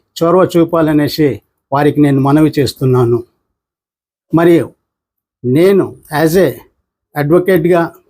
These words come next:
ఒక సోషల్ వర్కర్‌గా మరియు వికాస్ మంచ్ ప్రెసిడెంట్‌గా గత కొన్ని సంవత్సరముల నుండి నేను కంటోన్మెంట్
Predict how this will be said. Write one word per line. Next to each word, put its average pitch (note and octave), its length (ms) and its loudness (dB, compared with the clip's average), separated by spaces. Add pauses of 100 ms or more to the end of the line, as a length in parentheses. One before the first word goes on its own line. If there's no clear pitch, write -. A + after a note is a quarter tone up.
(600)
ఒక D3 240 -6
సోషల్ F#3 460 2
వర్కర్‌గా F3 520 0 (840)
మరియు D#3+ 280 2
వికాస్ F3+ 440 0
మంచ్ F#3 220 0
ప్రెసిడెంట్‌గా E3 640 0 (1000)
గత D3 140 -4
కొన్ని F3 300 2
సంవత్సరముల G3 760 0
నుండి F3+ 320 2 (720)
నేను D#3 220 0
కంటోన్మెంట్ F#3 640 0